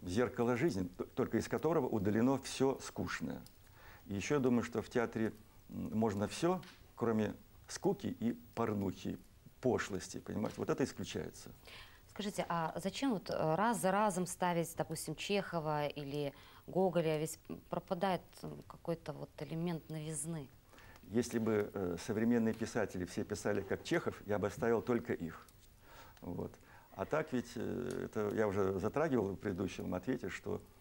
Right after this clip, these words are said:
Speaker 1: м, важно, важно, насколько это интересно сегодня. Допустим, я бы щас не ставил большие пьесы Чехова. «Вишневый сад», «Дядя Ваня», «Иванов». Мне интереснее его рассказы. Кстати, в Могилеве я уже ставил уже спектакль «Антропос»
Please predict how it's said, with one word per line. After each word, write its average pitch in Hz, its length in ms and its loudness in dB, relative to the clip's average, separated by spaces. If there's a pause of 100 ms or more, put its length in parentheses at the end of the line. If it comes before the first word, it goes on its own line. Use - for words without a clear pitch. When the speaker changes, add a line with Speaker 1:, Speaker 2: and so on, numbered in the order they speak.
(220)
Speaker 1:
м, - 200 -10 (200)
важно, 202 420 2 (380)
важно, 113 420 0
насколько - 380 2
это 139 100 4
интересно 131 480 4
сегодня. 90 400 -6
Допустим, 117 460 -2 (260)
я 135 140 2
бы 127 100 4
щас 123 240 0
не 127 80 4
ставил 123 380 2
большие 110 440 0
пьесы 95 300 -2
Чехова. - 380 -6
«Вишневый 95 400 -2
сад», 135 320 0
«Дядя 95 240 -2
Ваня», 110 280 0
«Иванов». 110 360 0 (340)
Мне 104 220 4
интереснее 127 560 2 (280)
его 117 220 4
рассказы. 87 480 -4 (400)
Кстати, 113 240 0
в 98 60 0
Могилеве 107 360 4
я 104 60 4
уже 95 140 0
ставил 123 320 0
уже 87 160 -4
спектакль - 500 -4
«Антропос» 117 540 -2